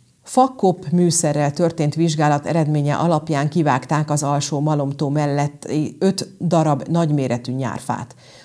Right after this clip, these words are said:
A vizsgálatok helyességét a kivágáskor tapasztaltak minden esetben igazolták.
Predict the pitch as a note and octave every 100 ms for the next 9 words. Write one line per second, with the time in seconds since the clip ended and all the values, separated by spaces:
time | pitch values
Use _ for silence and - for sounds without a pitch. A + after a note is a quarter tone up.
0 | - D#3+ F3+ E3+ D#3+ D3+ D3+ - F3 D3
1 | - D3+ C#3+ D3+ D#3+ F3 - C3+ C3+ C3+
2 | C3 C3+ C3 D3+ D3 - B2 C3 C3+ -
3 | F#3 E3+ B2+ - - - C3+ B2 A#2+ B2
4 | B2 B2+ - -